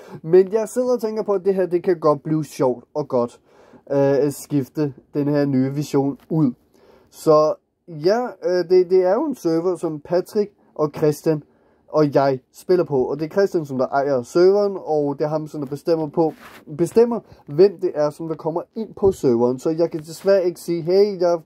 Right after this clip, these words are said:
tager alle mine følger med ind." Det kan jeg ikke. Øh, jeg har først siddet og planlagt med, at det, jeg gerne vil købe en server, hvor folk kan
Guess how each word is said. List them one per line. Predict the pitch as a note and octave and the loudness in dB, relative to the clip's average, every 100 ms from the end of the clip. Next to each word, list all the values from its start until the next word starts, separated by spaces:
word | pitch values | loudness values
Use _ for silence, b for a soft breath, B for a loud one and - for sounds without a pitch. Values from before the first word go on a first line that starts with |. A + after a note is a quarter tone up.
| _ _ | _ _
tager | - F3 | -4 -2
alle | D#3+ D#3+ F#3 | 0 -2 -2
mine | F#3+ E3+ | -2 -4
følger | - D3 D#3 F3+ B B B - | -2 0 2 0 B B B -6
med | C3+ C#3+ D#3 - | 2 4 2 2
ind." | D3+ D3 _ b b b _ | 2 2 _ b b b _
Det | D#3+ | -10
kan | - C3+ C#3 | -6 -4 -2
jeg | D#3+ D#3 _ _ - | -2 -4 _ _ -2
ikke. | C3+ A#2 G2+ _ _ _ _ _ _ _ - | -2 0 -6 _ _ _ _ _ _ _ 0
Øh, | C#3+ C#3+ D3 | 2 4 4
jeg | D#3+ E3 E3+ | 4 4 0
har | E3 D#3+ D#3+ | 0 -2 -2
først | F#3+ F#3+ F#3 - | -2 -2 -4 -14
siddet | _ - - E3 F#3 F#3 F3+ | _ -10 -2 0 2 0 -2
og | D3 D3 | -6 -6
planlagt | - D#3 E3+ E3+ D#3 | -4 -4 0 0 0
med, | E3 E3 | 2 2
at | D3+ C#3+ | 2 -4
det, | D3 | -2
jeg | D3 C#3+ | -2 -2
gerne | D#3 D3+ | -2 -4
vil | D3 | -6
købe | C#3 - D#3 F#3 G3 | -8 -2 0 0 -4
en | E3+ | -6
server, | D#3 - C#3+ D#3 E3 | -6 0 0 0 -2
hvor | D3 | -2
folk | C#3+ - D#3 D3 | -2 0 0 0
kan | F3 | 0